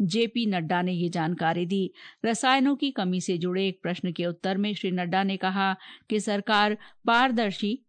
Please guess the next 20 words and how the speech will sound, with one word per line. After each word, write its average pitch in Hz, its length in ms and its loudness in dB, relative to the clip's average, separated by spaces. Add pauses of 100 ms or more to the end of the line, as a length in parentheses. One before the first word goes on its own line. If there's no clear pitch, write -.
और 196 200 2
वास्तविक 208 600 0
समय 202 340 -2
पर 190 260 2 (100)
आधारित 185 600 0 (360)
एकीकृत 240 720 0
उर्वरक 202 560 2
निगरानी 185 520 0
प्रणाली 190 460 -2
के 196 180 -4
माध्यम 175 420 2
से 220 260 2 (320)
उर्वरक 254 560 2
की 233 160 0 (120)
आवश्यकता 180 680 0
पर 170 300 -2 (260)
निगरानी 196 540 0
रख 165 240 -4
रही 175 280 -2
है। 180 240 0